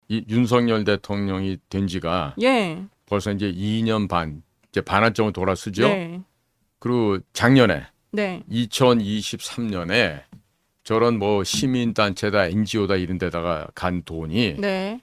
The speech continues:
Speaker 1: 백이조 삼천억 원을 썼습니다.
Speaker 2: 네, 네.
Speaker 1: 아, 그다음에 어디에다 쓰는지 용처도
Speaker 2: 네.
Speaker 1: 담당 공무원들조차도 모르는 그 예산이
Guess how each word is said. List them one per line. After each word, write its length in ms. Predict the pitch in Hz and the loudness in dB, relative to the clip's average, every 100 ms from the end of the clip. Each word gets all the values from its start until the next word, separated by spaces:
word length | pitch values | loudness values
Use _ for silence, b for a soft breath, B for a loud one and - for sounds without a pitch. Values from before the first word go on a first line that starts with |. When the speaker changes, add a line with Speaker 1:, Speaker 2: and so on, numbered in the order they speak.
| _ - | _ 0
Speaker 1:
백이조 760 | 113 113 85 101 101 117 107 | 4 4 2 -2 -2 -2 -2
삼천억 560 | - 123 117 - 101 85 | -2 -4 -2 -4 -4 -4
원을 120 | 87 | -6
썼습니다. 720 | - 101 95 80 67 92 131 | -4 -6 -6 -8 -6 -6 -6
Speaker 2:
네, 240 | 214 208 196 | -4 -4 -4
네. 260 | 190 190 - | -8 -12 -6
Speaker 1:
아, 240 | - 196 175 | 0 2 2
그다음에 680 | - 101 113 90 92 90 69 _ _ _ _ _ _ - | 0 2 2 2 0 -2 -4 _ _ _ _ _ _ -12
어디에다 520 | 80 117 131 139 135 | 2 4 6 4 4
쓰는지 540 | - 143 135 135 143 | 2 0 2 0 0
용처도 880 | 98 110 107 135 110 87 92 90 69 - _ - | 2 2 0 0 0 0 0 -2 -4 -12 _ -10
Speaker 2:
네. 460 | 214 196 190 202 208 _ _ | -6 -6 -8 -12 -14 _ _
Speaker 1:
담당 420 | - 147 147 151 | 4 6 6 4
공무원들조차도 840 | 143 110 127 131 123 113 107 120 113 | 4 2 2 2 0 -2 -2 -2 -2
모르는 460 | 87 92 101 101 92 | -2 -2 -2 -4 -4
그 220 | 107 98 | -2 -2
예산이 540 | 90 95 101 107 95 | -2 -2 -4 -4 -6